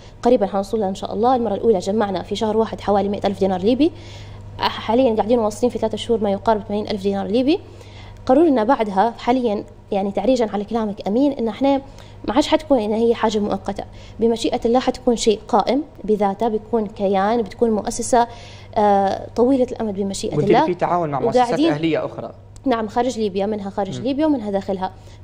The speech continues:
Speaker 1: فقاعدين نسعى حاليًا إن إحنا تكون مؤسسة قائمة بذاتها،
Speaker 2: بالنسبة
Speaker 1: بذاتنا
Speaker 2: للمؤسسات
Speaker 1: بإذن الله.
Speaker 2: التي
Speaker 1: إيه.
Speaker 2: في داخل ليبيا، اللي
Speaker 1: مم.
Speaker 2: بيتبرع الآن لمصاب مثلًا غزة،
Speaker 1: حاليًا،
Speaker 2: وين،
Speaker 1: إيه.
Speaker 2: وين يمشي، وين يتوجه؟
Speaker 1: حاليًا إحنا يقدر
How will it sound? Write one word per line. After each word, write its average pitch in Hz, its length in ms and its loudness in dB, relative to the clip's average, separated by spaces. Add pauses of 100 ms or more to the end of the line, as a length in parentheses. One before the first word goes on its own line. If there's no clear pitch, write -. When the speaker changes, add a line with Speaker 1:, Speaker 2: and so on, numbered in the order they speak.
Speaker 1:
فقاعدين 247 440 4
نسعى 247 220 -2
حاليًا 233 300 0
إن 247 120 -2
إحنا 233 180 -6
تكون 233 220 -4
مؤسسة 226 300 -6
قائمة 214 220 -2
بذاتها، 254 480 4
Speaker 2:
بالنسبة - 0 -
Speaker 1:
بذاتنا 214 340 0
Speaker 2:
للمؤسسات 160 380 0
Speaker 1:
بإذن 202 80 -4
الله. 196 140 -2
Speaker 2:
التي 143 200 0
Speaker 1:
إيه. 131 180 -2
Speaker 2:
في - 140 -8
داخل 131 260 -4
ليبيا، 120 320 -6
اللي 113 120 -6
Speaker 1:
مم. 233 60 -2
Speaker 2:
بيتبرع 135 460 -4
الآن 135 460 -6 (500)
لمصاب 139 1080 0
مثلًا 143 380 -8
غزة، 123 360 -8 (220)
Speaker 1:
حاليًا، 254 560 0
Speaker 2:
وين، 151 160 2
Speaker 1:
إيه. 185 120 0
Speaker 2:
وين 180 160 2
يمشي، 175 280 -2
وين 143 120 -2
يتوجه؟ 127 600 -4
Speaker 1:
حاليًا 262 500 0
إحنا 240 220 -6
يقدر 220 280 -2